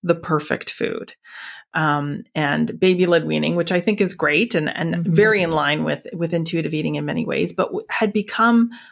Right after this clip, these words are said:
Speaker 1: a bit of a moral high ground too, that if
Speaker 2: Yeah.
Speaker 1: you were, you know, clean eating and organic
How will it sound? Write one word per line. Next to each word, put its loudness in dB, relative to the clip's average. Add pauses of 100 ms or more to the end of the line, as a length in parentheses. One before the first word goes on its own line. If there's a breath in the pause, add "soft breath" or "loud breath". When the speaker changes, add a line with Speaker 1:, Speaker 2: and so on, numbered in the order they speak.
(140 loud breath)
Speaker 1:
a 0
bit 4
of 0
a 2
moral 2
high 2
ground -4
too, -6 (360 loud breath)
that 2
if 6
Speaker 2:
Yeah. 0
Speaker 1:
you 4
were, 0 (400 soft breath)
you 0
know, 0 (240)
clean 4
eating 2
and 0
organic 2